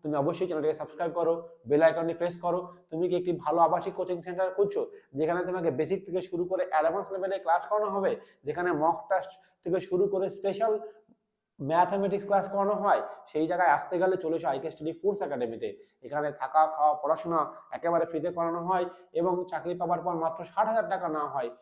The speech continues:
এই সুবর্ণ সুযোগ কিন্তু আর থাকবে না, তাই দেরি না করে আজকে ইলেক্ট করো। ফোন, কোন নম্বরে? সেভেন জিরো সেভেন সিক্স সিক্স ফাইভ জিরো সেভেন জিরো এইট, এই নম্বরে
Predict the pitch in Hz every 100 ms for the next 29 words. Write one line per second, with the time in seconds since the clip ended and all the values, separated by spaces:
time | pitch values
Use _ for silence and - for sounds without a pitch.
0 | _ 131 127 151 156 165 165 156 160 160
1 | 160 160 226 - - - 139 143 143 135
2 | 151 143 123 - - 135 127 143 170 156
3 | 147 170 185 131 - 127 113 113 _ _
4 | _ 131 110 101 - _ _ _ _ _
5 | _ _ - 160 131 - - - _ _
6 | 160 170 180 180 226 - - - 160 160
7 | 165 165 165 160 143 151 165 160 - 156
8 | 123 147 160 160 208 180 139 160 196 -
9 | 147 143 131 123